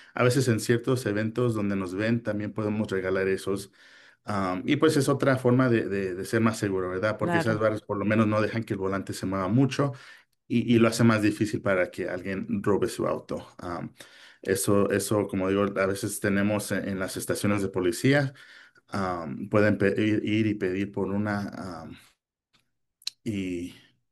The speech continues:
Speaker 1: y se las pueden dar si, si las tenemos. Ah, ya, ya depende, a veces sí tienen, a veces se, se, se acaban, pero tratamos de, de, de tener esas, ah, disponibles para la gente.
Speaker 2: Claro, sí, eso es importante porque,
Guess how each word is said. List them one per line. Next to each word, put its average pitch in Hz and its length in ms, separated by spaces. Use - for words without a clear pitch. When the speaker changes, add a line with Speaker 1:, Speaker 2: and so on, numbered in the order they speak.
Speaker 1:
y - 100
se - 120
las 87 120
pueden 92 240
dar 92 120
si, 92 180
si - 160
las 85 160
tenemos. 82 500
Ah, 87 180
ya, 98 240
ya 104 120
depende, 95 540
a 98 120
veces 98 240
sí 101 100
tienen, 98 380
a 90 80
veces 90 240
se, 92 160
se, 85 340
se - 120
acaban, 87 360
pero 90 200
tratamos 92 500
de, 87 240
de, 87 340
de 92 100
tener 90 500
esas, 92 360
ah, 87 140
disponibles 87 580
para 85 180
la 80 100
gente. - 460
Speaker 2:
Claro, 175 340
sí, 202 260
eso 220 180
es 247 120
importante 214 640
porque, 190 460